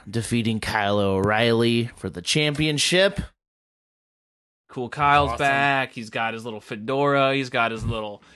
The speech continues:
Speaker 2: checkered flannel shirt. He's got his fucking little dance to the ring. I'm with him. I'm with him. I wasn't with him. I wasn't
Speaker 1: I was
Speaker 2: with him. Cool Kyle fell so flat for me.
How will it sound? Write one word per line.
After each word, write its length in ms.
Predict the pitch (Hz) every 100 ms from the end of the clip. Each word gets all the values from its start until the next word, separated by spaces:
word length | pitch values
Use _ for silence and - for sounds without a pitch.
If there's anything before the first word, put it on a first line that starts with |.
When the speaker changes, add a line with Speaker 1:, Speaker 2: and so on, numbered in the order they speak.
| - _
Speaker 2:
checkered 400 | - 147 135 123
flannel 300 | - 135 123
shirt. 640 | 113 - 143 139 135 139 143
He's 200 | 143 120
got 280 | 139 127 127
his 120 | 113
fucking 400 | 139 110 - - -
little 220 | 110 110 127
dance 400 | 143 139 139 143
to 100 | -
the 100 | 131
ring. 580 | 120 135 139 135 131 131 _ -
I'm 180 | 123 165
with 160 | 127
him. 300 | 147 147 147 -
I'm 160 | 143
with 160 | 143 135
him. 180 | 131 127
I 120 | 131
wasn't 320 | 120 110 101
with 160 | 76 -
him. 320 | - - -
I 120 | 117 123
wasn't 240 | 123 156
Speaker 1:
I 20 |
was 180 | 185 180 120
Speaker 2:
with 80 | 110
him. 60 | _ -
Cool 160 | 151
Kyle 260 | 151 143 131
fell 200 | 135 123
so 200 | 139 131
flat 320 | - 123 113
for 80 | 120
me. 300 | 117 113